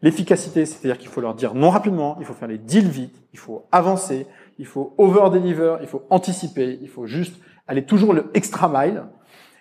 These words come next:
Et puis, euh, l'honnêteté, c'est tout simple, c'est quelle que soit la décision que vous prenez, il faut pas être court terme, il faut être long terme. Et c'est vraiment là l'honnêteté qu'elle se positionne. C'est quand vous regardez quelque chose de long terme, vous regardez pas votre,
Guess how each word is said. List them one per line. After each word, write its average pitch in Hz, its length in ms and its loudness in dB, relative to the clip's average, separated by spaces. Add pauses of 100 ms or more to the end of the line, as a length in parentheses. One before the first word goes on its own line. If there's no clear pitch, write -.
Et 135 100 -6
puis, 180 340 -2
euh, 131 480 2
l'honnêteté, 160 600 2
c'est 139 120 -10
tout 139 140 -10
simple, 180 260 -2
c'est - 80 -14
quelle 143 140 -4
que 147 80 -8
soit 151 200 0
la 143 80 2
décision 139 360 -6
que 127 40 -10
vous 127 80 -14
prenez, 131 260 -4
il 160 100 -4
faut 135 100 -10
pas 143 160 4
être 131 100 -4
court - 160 -12
terme, 151 160 -4
il 147 60 -8
faut - 140 -2
être 117 120 -2
long 123 120 -8
terme. 107 240 -8
Et 101 40 -14
c'est 117 120 -6
vraiment 143 260 2
là 143 160 6
l'honnêteté 120 380 -2
qu'elle 117 120 -4
se 117 120 -10
positionne. 117 540 -8 (440)
C'est 139 240 -6
quand 139 100 -8
vous 120 120 -6
regardez 143 360 2
quelque - 120 -8
chose 135 140 -6
de 131 40 -4
long 123 140 -8
terme, 165 160 0
vous 131 100 -6
regardez 123 220 -4
pas 151 160 2
votre, 123 300 -2